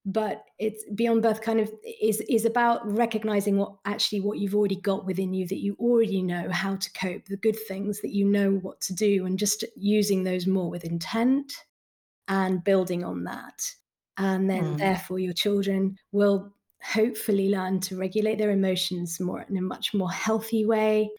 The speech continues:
Speaker 1: and that they'll see the normality of having a cry and not having to man up and shut up and, you know,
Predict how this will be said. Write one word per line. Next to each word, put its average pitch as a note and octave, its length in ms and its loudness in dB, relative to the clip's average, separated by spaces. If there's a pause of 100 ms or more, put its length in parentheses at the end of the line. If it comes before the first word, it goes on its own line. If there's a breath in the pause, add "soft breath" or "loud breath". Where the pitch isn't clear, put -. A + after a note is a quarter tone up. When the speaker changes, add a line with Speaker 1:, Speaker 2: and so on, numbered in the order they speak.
(160)
Speaker 1:
and G3+ 140 4
that G#3 100 2
they'll A3+ 140 2
see A#3 240 2
the A#3 100 2
normality G3+ 720 2
of F3+ 200 -6 (320)
having G#3+ 360 0
a B3 40 2
cry G3+ 680 0
and G#3 160 2
not A3+ 180 0
having G#3 240 2
to G3 120 -4
man F3+ 380 2
up F3 300 -4
and G3 100 -4
shut F3+ 320 -4
up F3+ 280 -8
and, F3+ 200 -4 (760)
you B3 100 4
know, G3+ 260 2